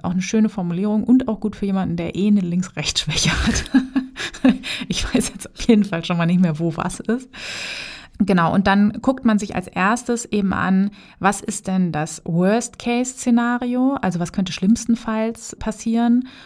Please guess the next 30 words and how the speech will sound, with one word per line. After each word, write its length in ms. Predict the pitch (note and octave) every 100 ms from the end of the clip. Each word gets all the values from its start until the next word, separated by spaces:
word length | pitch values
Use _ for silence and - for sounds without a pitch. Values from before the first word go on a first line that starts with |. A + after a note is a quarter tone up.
| -
und 200 | - G3+
dann 200 | F#3 G#3+
auch 220 | G3+ G#3 F#3
das 340 | G3 F3+ -
andere 320 | F3+ G#3 A3+
Ende 220 | - A3+
des 140 | G#3+ G#3
Kontinuums, 680 | A3 G#3 A3+ A3 G3 G#3 -
was 140 | F#3
wäre 100 | F3+
denn 120 | F3 D#3
am 180 | D#3
besten? 600 | D3+ G#3 - - A#3 B3 C4 - - -
Und 140 | G3
dann 120 | F#3+ G#3
guckt 220 | A3+ A3+
man 120 | G#3+
sich 160 | F#3+ F#3+
als 160 | F3+
letztes 420 | F3 F#3 - F#3+
an, 340 | - G3 G3+ G3
wenn 100 | F#3+
man 140 | F#3
sich 140 | F3 -
diese 200 | F#3 F#3+
beiden 520 | E3 E3+ F3 F3 E3 A#3+ E3+
Seiten 480 | D#3+ F3+ G3+ G3+
ausgiebig 540 | F#3 F#3 - G3 F3+ -
beleuchtet 580 | D3+ - F#3 F#3 G#3+ G#3
hat, 180 | F#3+